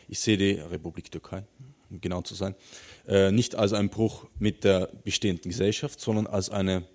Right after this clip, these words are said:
so eine Verschiebung, äh, auch eine Verschiebung, also die A K P Herrschaft bringt eine Verschiebung des Verhältnisses von Staat und Gesellschaft, ein Umbau des Staates, Staatsinstitutionen und so weiter, aber sie steht fest auf dem Grund der,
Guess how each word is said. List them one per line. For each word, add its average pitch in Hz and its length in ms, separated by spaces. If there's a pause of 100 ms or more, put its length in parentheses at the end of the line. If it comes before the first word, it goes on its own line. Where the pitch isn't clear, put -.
(160)
so - 140
eine 92 120
Verschiebung, 131 640 (260)
äh, 85 220
auch 85 220
eine 87 300
Verschiebung, 104 640
also 85 180
die 90 140
A - 80
K - 140
P 92 240 (400)
Herrschaft 95 420
bringt 95 220
eine 92 100
Verschiebung 98 480
des 92 140
Verhältnisses 90 480
von 87 240 (320)
Staat 87 340
und 90 120
Gesellschaft, 104 680
ein 90 120
Umbau 98 340
des 90 160
Staates, 107 500
Staatsinstitutionen 95 680
und 90 80
so 92 80
weiter, 123 220
aber 101 120
sie - 280
steht - 400
fest - 340
auf 95 140
dem 90 160
Grund 101 340 (640)
der, 92 420